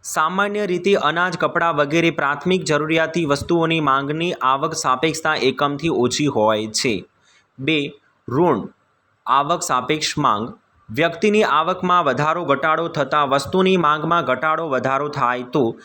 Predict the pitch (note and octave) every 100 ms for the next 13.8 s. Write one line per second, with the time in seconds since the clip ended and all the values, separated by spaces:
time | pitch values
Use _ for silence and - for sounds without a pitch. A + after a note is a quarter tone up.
0 | - - D#3 E3 E3+ G#3 F3 - F#3 F#3
1 | F3+ D#3 D#3+ E3 C3+ B2+ D#3+ E3 E3 E3+
2 | F3 - B2+ C#3 D#3+ - - C#3 - F3
3 | - C3+ C3 C3+ B2+ - A2 G#2 _ -
4 | - C#3 F3 F#3+ F#3 F3+ F3 F3+ F3+ D3+
5 | D3+ E3+ D#3+ D#3 F3 E3 B2+ C#3+ F3+ C3+
6 | C3 C#3+ C#3+ C3+ C3+ C#3+ A2+ A2+ A2+ A2
7 | - G#2 F#2 _ _ _ _ - - D#3+
8 | F#3 G3 G3+ G#3 F3+ F3+ F#3 D#3+ D#3+ E3+
9 | E3+ E3+ C3 C3+ E3+ E3 D3+ D#3 E3 D#3+
10 | F3 F#3+ - _ _ _ - E3 F3+ F3+
11 | C3 - - _ - B2+ D3 E3+ G#3 G3+
12 | E3+ F3+ F3+ F3 - F3 C#3 B2+ C#3+ D3+
13 | D#3+ E3+ D#3+ E3+ E3+ E3+ F3+